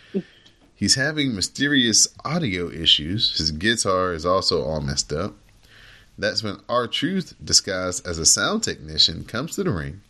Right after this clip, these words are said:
He has a ref with him, of course, and he tries to win the title. But Elias keeps kicking out, and eventually Elias runs away. Elias bringing some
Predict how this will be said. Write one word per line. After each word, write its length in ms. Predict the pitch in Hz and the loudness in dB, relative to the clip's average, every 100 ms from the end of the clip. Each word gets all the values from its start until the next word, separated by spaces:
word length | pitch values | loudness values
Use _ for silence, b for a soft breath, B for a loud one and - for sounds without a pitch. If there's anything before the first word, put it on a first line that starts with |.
| b b b b _ | b b b b _
He 120 | 78 | -4
has 220 | 95 101 | -2 -2
a 100 | 101 | -2
ref 300 | 82 101 127 - _ | -2 0 -2 -6 _
with 260 | 85 90 87 | -6 -4 -2
him, 100 | 80 | -6
of 160 | - | -10
course, 400 | - 82 101 - - _ _ | 0 2 2 0 -6 _ _
and 120 | 95 | -2
he 80 | 104 | -2
tries 300 | - 110 107 | -2 -4 -6
to 100 | 92 | -8
win 240 | 82 107 | -8 -4
the 100 | 143 | -2
title. 440 | 151 165 170 90 - b b b b - | -2 0 0 -2 -10 b b b b -8
But 180 | 82 82 | -6 -4
Elias 480 | 80 98 107 101 | 0 2 2 -2
keeps 360 | - 95 80 - | -6 -8 -8 -10
kicking 420 | - 107 117 120 | -6 -4 -2 -2
out, 280 | 95 101 - - - | -2 -4 -8 -14 -6
and 120 | 101 | -4
eventually 680 | 92 87 147 - 78 78 71 - | -4 -2 -2 -2 -4 -6 -8 -4
Elias 800 | 78 73 80 101 85 62 - - | -2 -2 -4 -4 -6 -12 -16 -14
runs 420 | 76 73 71 71 | -12 -8 -6 -4
away. 240 | 78 80 - - _ _ _ - - - - - - - _ _ - - - _ _ - - - - B B B B B B B B | -2 -2 -2 -14 _ _ _ -20 -20 -20 -20 -20 -20 -20 _ _ -20 -20 -20 _ _ -20 -20 -20 -20 B B B B B B B B
Elias 460 | - 95 107 101 92 | -2 0 0 -2 -6
bringing 380 | 85 98 95 90 | -6 -4 -4 0
some 420 | - 92 80 80 | 2 2 -2 -6